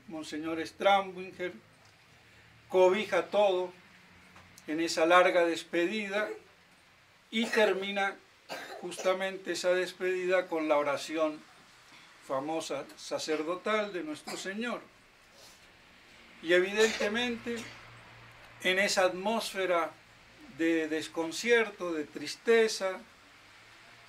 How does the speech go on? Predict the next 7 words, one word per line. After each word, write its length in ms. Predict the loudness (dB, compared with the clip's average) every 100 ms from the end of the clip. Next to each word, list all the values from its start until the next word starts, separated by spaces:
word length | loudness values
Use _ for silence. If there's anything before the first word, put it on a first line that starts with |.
| -20 -20 -20
viendo, 800 | -10 4 6 6 4 0 0 2
presintiendo 1040 | 2 2 0 -6 -10 -2 0 0 -4 -2
lo 140 | -2
que 120 | -4 -4
iba 200 | 4 4
a 60 |
venir, 560 | 4 0 -2 -4 -6